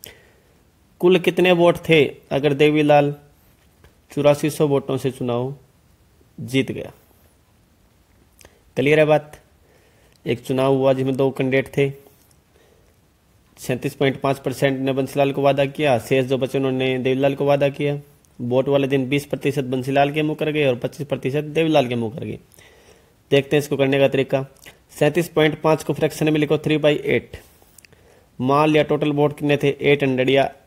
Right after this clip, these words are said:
कुछ भी मान सकते हो आप, लेकिन three by eight है तो एट हंड्रेड मान लेते हैं। उसका three by eight बंसीलाल को वादा किया, तो तीन सौ लोगों ने वादा किसको किया? बंसीलाल को।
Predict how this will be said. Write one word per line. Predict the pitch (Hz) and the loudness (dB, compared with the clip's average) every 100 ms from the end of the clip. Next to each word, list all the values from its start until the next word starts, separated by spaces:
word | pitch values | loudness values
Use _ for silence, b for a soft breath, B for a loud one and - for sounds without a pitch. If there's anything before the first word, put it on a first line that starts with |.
| _ _ _ _ _ _ _ _ - | _ _ _ _ _ _ _ _ -18
कुछ | 147 | -4
भी | 151 | 0
मान | 147 139 | 2 0
सकते | 143 151 | 0 2
हो | 143 | 2
आप, | |
लेकिन | 139 139 143 - _ - | 4 2 0 -4 _ -4
three | 143 | 0
by | 143 | 4
eight | 143 147 143 | 4 4 4
है | 139 | 4
तो | 143 | 4
एट | 143 | 2
हंड्रेड | 139 135 | 0 0
मान | 139 139 | 2 2
लेते | 135 147 | 2 0
हैं। | 139 143 _ b b b b b b b _ - | -4 -6 _ b b b b b b b _ -12
उसका | 147 170 | -2 -2
three | 165 170 170 | 2 4 6
by | 170 | 6
eight | 165 160 - - 143 | 6 4 2 -8 -2
बंसीलाल | 151 156 156 160 | 0 2 2 2
को | 156 165 160 - _ _ 131 | 2 2 2 -2 _ _ 0
वादा | 147 156 | 4 4
किया, | 147 156 | 4 2
तो | 156 | 2
तीन | 156 156 | 2 0
सौ | 147 170 | 2 2
लोगों | 160 156 156 | 4 4 4
ने | 156 | 4
वादा | 151 151 | 4 4
किसको | 147 147 160 | 2 -2 -4
किया? | 147 147 123 | 0 2 2
बंसीलाल | 139 139 151 151 | 0 0 2 2
को। | 151 156 | 0 -4